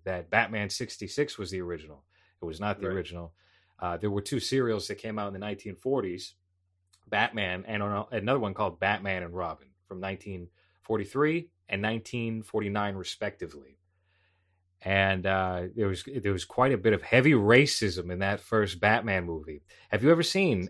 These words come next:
Speaker 1: any of the first Batman movie? Well,
Speaker 2: I've seen the, the costume. That's it. It's kind of, like, goofy looking, like, very saggy, right?
Speaker 1: It's,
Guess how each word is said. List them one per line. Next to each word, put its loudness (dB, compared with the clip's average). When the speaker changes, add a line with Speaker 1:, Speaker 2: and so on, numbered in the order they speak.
Speaker 1:
any 6
of 2
the 2
first 0
Batman 0
movie? -12
Well, 6
Speaker 2:
I've -16
seen -8
the, 0
the -6
costume. -2
That's -2
it. -6
It's -8
kind 0
of, -6
like, -4
goofy -6
looking, -8
like, -10
very -2
saggy, -4
right? -6
Speaker 1:
It's, 2